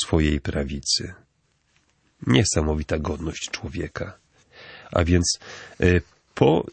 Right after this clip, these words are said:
stworzeniu świata materii Bóg stwarza istotę ludzką. E, tutaj, a więc objawienie, e, stworzenie bardzo wysokiej wagi, wysokiej rangi. Tym, tym jesteśmy.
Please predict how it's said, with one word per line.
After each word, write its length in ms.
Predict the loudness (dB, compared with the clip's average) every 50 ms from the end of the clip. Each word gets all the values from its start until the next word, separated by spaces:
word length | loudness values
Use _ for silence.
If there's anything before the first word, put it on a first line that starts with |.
| -6 -6
stworzeniu 720 | -6 -4 2 4 4 4 4 4 4 4 6 6 4 4
świata 640 | 4 2 -2 0 2 2 4 4 2 2 2 2 4
materii 800 | 4 2 0 0 2 2 4 4 4 4 2 2 2 0 -2 -4 _ _ _ _ _ -20 -20 -20 -20 -20 -20 -10 _ 2
Bóg 300 | 2 6 6 4 4 4 -2 -6 -6
stwarza 380 | 0 2 4 4 6 4 2
istotę 420 | 0 0 -2 0 0 0 0 0 -2
ludzką. 500 | -2 -4 -6 -6 -6 -6 -6 -8 -8 -10 -14 -20 _ _ _ _ _ _ _ _ _ _ _ _ -20 -20 -20 -20 -20 -20 -12 -6
E, 320 | -2 2 4 4 4 4 2
tutaj, 420 | 0 -6 -8 -2 0 2 2 2 2
a 60 | 2
więc 240 | 4 4 4 4 2
objawienie, 580 | 2 4 6 6 4 6 6 4 6 6 6 4
e, 60 | 4 0 -6 -6 -4 -2 0 2 4 4 6 6 6 4 2 2 0 -4 -6 -12 -12 -12 -14 -14 -10
stworzenie 540 | -10 -6 0 2 4 4 6 6 6 4 4
bardzo 440 | 4 4 4 4 4 4 2 0 0 -4 -18 -20 -20 -18 -10 -2
wysokiej 800 | 0 0 2 4 4 4 4 4 4 4 2 4 4 4 4 4
wagi, 320 | 4 4 2 2 0 0
wysokiej 420 | 0 0 0 -2 -2 4 4 4
rangi. 500 | 6 6 2 2 0 -4 -6 -8 -10 -12 -20 _ _
Tym, 280 | 2 2 4 4 2 -2 -6 -8
tym 180 | -8 -6 -6
jesteśmy. 460 | -6 -8 -8 -6 -2 -2 0 0 0